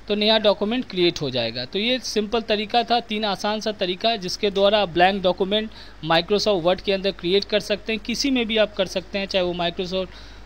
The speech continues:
Word टू थाउजेंड सेवन हो, टेन हो, थर्टीन हो, सिक्सटीन हो, फोर्टीन हो, सब में आप कर सकते हैं।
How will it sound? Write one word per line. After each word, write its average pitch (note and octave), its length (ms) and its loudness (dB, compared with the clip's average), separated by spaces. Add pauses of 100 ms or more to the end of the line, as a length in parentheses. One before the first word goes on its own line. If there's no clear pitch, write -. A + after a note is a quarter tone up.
(120)
Word G3 220 6
टू G3+ 100 -2
थाउजेंड F#3 300 2
सेवन G3+ 320 2
हो, G3 140 2
टेन G3 300 0
हो, F#3+ 200 0
थर्टीन F#3+ 400 -2
हो, G3 120 0
सिक्सटीन G3 440 -4
हो, G3 100 -2
फोर्टीन G3 360 0
हो, G3 60 -2
सब G3+ 220 0
में A3+ 200 -2
आप G#3 260 -2
कर D#3 180 -2
सकते - 360 -8
हैं। A2+ 180 -10